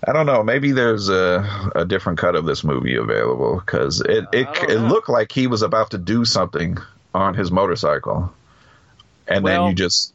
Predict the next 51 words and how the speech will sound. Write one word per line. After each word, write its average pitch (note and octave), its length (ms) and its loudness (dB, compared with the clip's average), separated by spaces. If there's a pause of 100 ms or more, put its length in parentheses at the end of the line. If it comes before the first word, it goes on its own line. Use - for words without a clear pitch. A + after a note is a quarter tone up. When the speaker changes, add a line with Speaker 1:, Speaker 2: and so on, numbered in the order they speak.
Speaker 1:
never F#2 380 0
seen F#2 240 -2
him E2 160 0
again. A#1+ 400 -2 (320)
Speaker 2:
Yeah, D3+ 680 0
I C#3 140 -2
guess G3+ 260 -2
it's, - 240 -8
I E3 100 -2
guess F#3 260 -2
it's - 240 -4
to, C#3+ 240 0
to - 200 -2
be C#3+ 240 0
at A#2+ 120 -6
the C3+ 80 -4
discretion C3 560 -2
of A#2+ 160 -4
the, A#2 400 0
of B2+ 160 -2
the B2+ 100 0
movie, B2+ 480 -2
movie C#3+ 300 0
watcher, G#2+ 380 -2
you G#2+ 120 0
know? B2 200 0 (600)
Speaker 1:
Yeah. D2 420 -2 (220)
Speaker 2:
Um, C3 300 -2
I G3+ 180 0
also E4+ 280 -4
liked F3+ 240 -2
the D#3+ 80 -12
part F3 380 -2
when D3 260 0
they D3 120 2
were C#3 220 0
all, C#3 320 2
uh, B2 300 2
and C#3+ 200 -2
in C#3 180 0
fact, D#3+ 300 -2
I D3+ 60 2
think D3+ 220 -4
this D3+ 200 0
is C#3+ 80 -4
something C3+ 360 -2
else C#3 240 0
Eric D3 300 0
King D3+ 260 -2
talked C#3 300 -2
about. D3 380 0